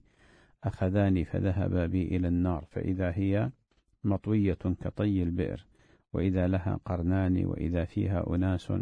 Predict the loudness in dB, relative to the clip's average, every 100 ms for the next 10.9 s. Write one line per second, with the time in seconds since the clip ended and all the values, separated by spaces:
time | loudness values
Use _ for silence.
0 | -4 -10 _ -20 _ _ -8 -6 -4 -4
1 | -4 -4 -4 -4 -4 -4 0 -2 -2 -4
2 | -6 -2 0 0 0 2 4 4 4 2
3 | 2 2 0 0 0 0 -2 -4 -12 -20
4 | _ _ _ -2 0 0 -2 -2 -2 0
5 | 0 2 2 0 -4 -6 -2 0 0 -2
6 | -4 -4 -2 -2 -2 -6 -6 _ _ _
7 | _ -20 -8 -6 0 0 2 0 0 0
8 | -2 -6 -6 0 2 0 -2 -2 0 0
9 | -4 -18 -20 -10 -8 -8 -6 -6 -4 -4
10 | -2 -2 -2 -2 -4 -6 -6 -8